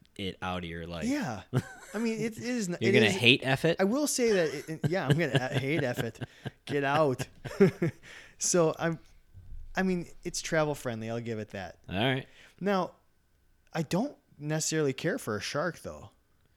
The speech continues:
Speaker 1: Yeah.
Speaker 2: Because that blade,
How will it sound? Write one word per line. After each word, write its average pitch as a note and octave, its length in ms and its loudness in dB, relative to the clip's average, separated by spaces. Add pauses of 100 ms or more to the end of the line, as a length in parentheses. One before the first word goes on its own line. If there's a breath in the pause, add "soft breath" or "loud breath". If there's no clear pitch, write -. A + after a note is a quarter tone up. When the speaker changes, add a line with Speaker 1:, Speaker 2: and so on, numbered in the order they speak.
(160)
Speaker 1:
Yeah. F2+ 280 -6 (220 soft breath)
Speaker 2:
Because F#3 540 0 (840)
that F3+ 200 -6
blade, F3+ 420 -2